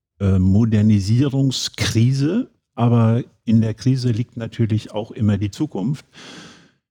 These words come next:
Wir haben ein, äh, eine tolle Zuwendung vom Land Nordrhein-Westfalen bekommen, eins Komma fünf Millionen ungefähr.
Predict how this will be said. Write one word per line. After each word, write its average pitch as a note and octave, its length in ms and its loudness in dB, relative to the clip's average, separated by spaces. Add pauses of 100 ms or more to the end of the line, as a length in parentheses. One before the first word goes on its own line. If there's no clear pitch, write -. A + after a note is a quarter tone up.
Wir F2+ 120 -8
haben A2 180 0
ein, G#2+ 580 0 (100)
äh, G2+ 500 0
eine G#2 260 -2
tolle A#2+ 280 -4
Zuwendung G#2+ 500 0
vom G2+ 460 -2
Land G#2+ 340 -6
Nordrhein-Westfalen G#2 800 -4
bekommen, G#2+ 560 0
eins - 180 -10
Komma G2 160 -4
fünf G2+ 240 -4
Millionen A#2+ 480 0
ungefähr. G#2+ 640 -2